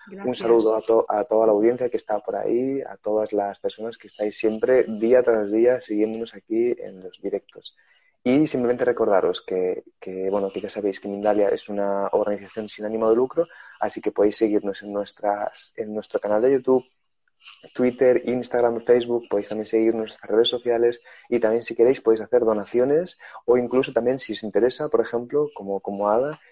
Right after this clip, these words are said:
Speaker 2: si os apetece hablar de algún tema, también podéis contactarnos, ¿vale?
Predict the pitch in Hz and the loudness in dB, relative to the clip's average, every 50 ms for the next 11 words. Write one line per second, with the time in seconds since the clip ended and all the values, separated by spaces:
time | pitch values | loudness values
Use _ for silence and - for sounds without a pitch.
0 | _ - 117 98 101 - - - 117 123 131 123 117 110 107 104 104 104 117 117 | _ -10 -8 -6 -4 -4 -2 -2 -2 0 0 2 2 2 2 2 2 2 0 0
1 | 110 117 117 127 139 - 120 110 110 113 120 120 123 127 123 - - _ - - | 2 2 2 2 0 -4 -4 -4 -2 0 2 4 4 4 2 0 -6 _ -8 -8
2 | 110 107 - 101 - - - 110 107 - 95 92 - - - _ _ - - - | -6 -6 -6 -10 -10 -4 -2 -2 -2 -2 -6 -12 -14 -16 -20 _ _ -8 -6 -2
3 | - - - - | 0 0 -2 -2